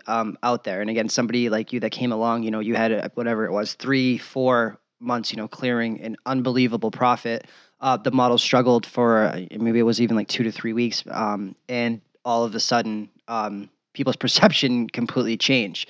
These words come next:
Um, and so it's just, it's so weird to see how people, not weird, but it's just, it's so, uh, incredible to see the dynamic of social media because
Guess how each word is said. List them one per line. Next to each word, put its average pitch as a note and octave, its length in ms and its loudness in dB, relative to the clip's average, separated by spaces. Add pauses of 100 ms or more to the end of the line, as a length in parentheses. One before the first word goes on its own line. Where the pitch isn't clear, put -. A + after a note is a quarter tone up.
(380)
Um, C3+ 340 2
and C3+ 100 0
so C#3 120 4
it's B2+ 120 2
just, - 200 0
it's C3 180 -2
so D#3 180 4
weird C#3+ 160 6
to A#2+ 40 0
see B2 160 0
how A#2 140 2
people, A#2 520 0
not C3 200 -2
weird, B2 200 0
but G#2+ 140 -2
it's A#2 140 -4
just, - 220 -2
it's C3 160 -2
so, D3 440 6
uh, A2 160 -4 (160)
incredible A#2+ 480 -2
to A2 60 -4
see - 140 -4
the B2 60 -2
dynamic A2+ 480 -2
of G2 80 -6
social A#2 300 -2
media A#2+ 180 0
because G#2 440 -6